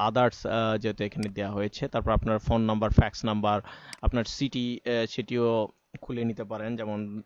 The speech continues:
ডাইরেক্ট ঢাকা বা মিরপুর বা ইটসেট্রা, ইটসেট্রা, সেগুলো দিয়ে আপনার কোম্পানির লোগো এবং সবগুলো আপডেট করে, আপডেট কোম্পানি করে নিতে পারেন।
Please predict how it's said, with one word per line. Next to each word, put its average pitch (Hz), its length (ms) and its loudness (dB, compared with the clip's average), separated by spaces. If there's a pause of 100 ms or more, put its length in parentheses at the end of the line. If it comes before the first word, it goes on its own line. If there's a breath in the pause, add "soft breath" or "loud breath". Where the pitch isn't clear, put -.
(140)
ডাইরেক্ট 113 420 -2
ঢাকা 107 340 -6
বা 110 320 -2
মিরপুর 110 380 -2
বা 110 120 -4
ইটসেট্রা, 110 400 -10
ইটসেট্রা, 110 360 -10
সেগুলো 120 360 -4
দিয়ে 131 240 -2 (320 loud breath)
আপনার 113 220 -6
কোম্পানির 110 440 -2
লোগো 123 600 8 (100)
এবং 113 220 0
সবগুলো 117 460 2
আপডেট 113 420 4
করে, 156 240 2 (480 loud breath)
আপডেট 113 360 2
কোম্পানি 110 340 -6
করে 107 200 -4
নিতে 107 220 -6
পারেন। - 280 -4